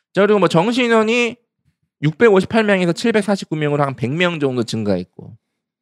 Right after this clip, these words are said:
네, 그래서 좀 전반적으로 고려대는 뭐 여기까지가 변화된 게 포인트인데, 네, 어쨌든 학교 추천 원을 대폭 이런 식으로 전형 요소가 강화됐지만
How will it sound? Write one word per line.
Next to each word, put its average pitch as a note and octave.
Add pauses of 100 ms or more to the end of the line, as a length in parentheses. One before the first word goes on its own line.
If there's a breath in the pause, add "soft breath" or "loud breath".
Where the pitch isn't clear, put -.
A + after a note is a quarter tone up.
네, G2
그래서 B2+ (400 soft breath)
좀 E3+
전반적으로 G3
고려대는 F3
뭐 B2+
여기까지가 D3+
변화된 B2+
게 A#2+
포인트인데, B2+ (640)
네, A#2+
어쨌든 F3+ (640)
학교 -
추천 A3
원을 E3+
대폭 F3
이런 G#3
식으로 G3+
전형 D#3
요소가 D3
강화됐지만 B2+